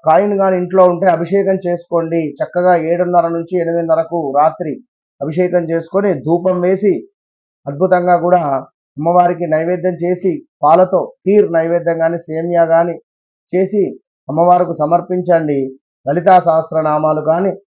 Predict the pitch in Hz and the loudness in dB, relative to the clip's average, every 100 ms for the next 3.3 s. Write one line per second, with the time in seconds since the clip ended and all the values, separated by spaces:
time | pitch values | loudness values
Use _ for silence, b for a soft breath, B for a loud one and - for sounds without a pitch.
0 | _ _ - 156 185 175 175 151 143 165 | _ _ -10 -2 0 2 2 0 0 4
1 | 175 175 170 156 160 160 160 151 160 151 | 4 4 2 -2 0 0 -4 -6 -6 -4
2 | 156 147 151 175 165 147 147 170 196 185 | -2 -2 2 2 2 -2 -4 -4 -2 0
3 | 185 185 180 | 0 0 -2